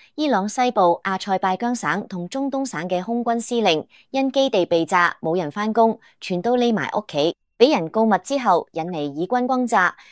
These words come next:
雙槍射擊用咗海馬斯火箭炮打擊波斯灣邊境，由無人機提供咗伊朗目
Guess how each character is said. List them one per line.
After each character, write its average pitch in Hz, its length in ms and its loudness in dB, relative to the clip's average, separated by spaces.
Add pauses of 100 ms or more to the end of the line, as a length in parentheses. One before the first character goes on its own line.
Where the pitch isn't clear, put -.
雙 339 220 -4
槍 330 240 -6
射 214 100 0
擊 254 260 2
用 170 200 -4
咗 170 200 2
海 165 200 -2
馬 180 200 -2
斯 240 280 -6
火 175 140 0
箭 185 160 -6
炮 180 240 0
打 147 240 -8
擊 240 200 -6
波 247 140 -2
斯 254 140 -8
灣 233 240 -2
邊 226 180 0
境， 170 280 -2 (220)
由 175 160 0
無 175 200 2
人 170 180 -4
機 294 200 -2
提 156 180 -10
供 214 220 -4
咗 165 200 -4
伊 220 140 -2
朗 156 140 -2
目 160 120 -4